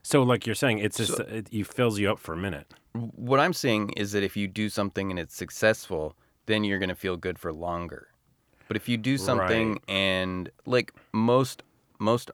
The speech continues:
Speaker 2: artists are just doing art, and it's not like, oh, like, people, people aren't consuming it, they don't care.
Speaker 1: Right.
Speaker 2: So you're just like, "Ah, look at it, look at this thing I did."
Speaker 1: Yeah.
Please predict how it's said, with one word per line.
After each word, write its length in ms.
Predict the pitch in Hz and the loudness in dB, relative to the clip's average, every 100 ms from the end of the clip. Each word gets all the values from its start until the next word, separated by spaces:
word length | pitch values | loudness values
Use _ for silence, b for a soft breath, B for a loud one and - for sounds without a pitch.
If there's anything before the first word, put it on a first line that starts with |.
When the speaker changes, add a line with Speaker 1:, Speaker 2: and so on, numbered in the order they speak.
| - | -2
Speaker 2:
artists 720 | 110 92 85 - - - - _ _ _ _ _ _ _ - | 0 0 -4 -8 -18 -20 -20 _ _ _ _ _ _ _ 0
are 160 | 95 | 2
just 300 | 92 101 - | 2 -2 -8
doing 360 | 95 95 90 78 - | -6 -4 -4 -8 -8
art, 280 | 82 73 - - | -8 -8 -12 -10
and 120 | 87 | -8
it's 200 | 85 - | -8 -6
not 300 | 92 90 - | -2 -2 -4
like, 360 | 85 80 - - _ _ _ _ _ _ _ _ _ _ _ - | -6 -6 -8 -20 _ _ _ _ _ _ _ _ _ _ _ -2
oh, 340 | 107 104 95 | 0 0 -2
like, 240 | 92 90 - | -4 -6 -6
people, 540 | 110 98 98 90 - - | -10 -4 -2 -2 -4 -4
people 220 | 127 131 | -4 0
aren't 200 | 113 - | -2 -4
consuming 540 | 101 90 110 104 98 | -8 -6 -4 -2 -2
it, 260 | 92 90 - | -2 -4 -4
they 60 | 87 | -4
don't 240 | 98 - | -4 -6
care. 500 | - 95 90 76 73 | -10 -8 -6 -6 -6
Speaker 1:
Right. 300 | 92 104 82 - - | 0 2 0 -4 -20
Speaker 2:
So 160 | - 107 | -10 -4
you're 120 | 92 | -2
just 220 | 87 - | -4 -6
like, 260 | 98 87 - _ _ _ - | -4 -4 -6 _ _ _ 2
"Ah, 300 | 113 165 127 | 6 8 6
look 140 | 117 131 | 6 6
at 80 | |
it, 280 | 123 113 101 - | 6 4 2 0
look 100 | 110 | 2
at 60 | 113 | 2
this 200 | 107 98 | 2 -2
thing 180 | - 120 | 0 2
I 100 | 101 | 2
did." 380 | 87 90 82 - | 2 -2 -4 -6
Speaker 1:
Yeah. 280 | 107 101 82 | -2 0 0